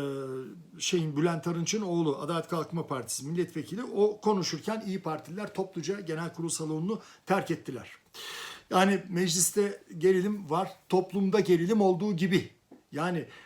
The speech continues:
e, bakın hakikaten toplum dolmuş. Yani bu, bu yayından önce iki ayrı dert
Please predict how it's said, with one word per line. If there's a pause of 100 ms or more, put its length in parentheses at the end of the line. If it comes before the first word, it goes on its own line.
(160)
e, (460)
bakın (300)
hakikaten (320)
toplum
dolmuş. (320)
Yani (100)
bu,
bu
yayından
önce (120)
iki
ayrı (100)
dert